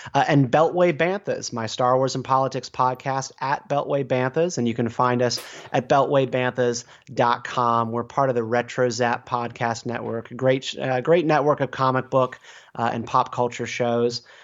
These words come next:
Um, and you can also catch us here in the coming week in the D C area. We're doing a live show at the Central Arlington Library with N P R Politics and the Federalist Radio Hour,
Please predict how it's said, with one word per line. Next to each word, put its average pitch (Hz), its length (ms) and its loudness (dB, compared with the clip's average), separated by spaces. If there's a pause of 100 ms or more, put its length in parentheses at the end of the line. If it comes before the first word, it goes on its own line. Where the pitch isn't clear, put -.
(160)
Um, 113 480 2
and 127 140 0
you 135 100 2
can 135 160 2
also 143 340 4
catch 143 340 -2
us 147 220 2
here 147 220 0
in 143 80 2
the 135 80 -2
coming 139 340 -2
week 139 240 -2
in 131 60 -2
the 123 80 -2
D 127 240 -2
C 143 340 0
area. 160 320 2
We're 139 120 2
doing 123 200 6
a 117 80 2
live 120 420 2
show 127 380 2
at 151 100 -2
the 165 80 -4
Central 131 460 0
Arlington 131 460 2
Library 147 540 2
with 123 200 -2
N 135 140 4
P 127 180 0
R 127 140 4
Politics 135 600 0
and 123 120 0
the 113 60 -4
Federalist 127 640 -2
Radio 135 460 2
Hour, 165 360 2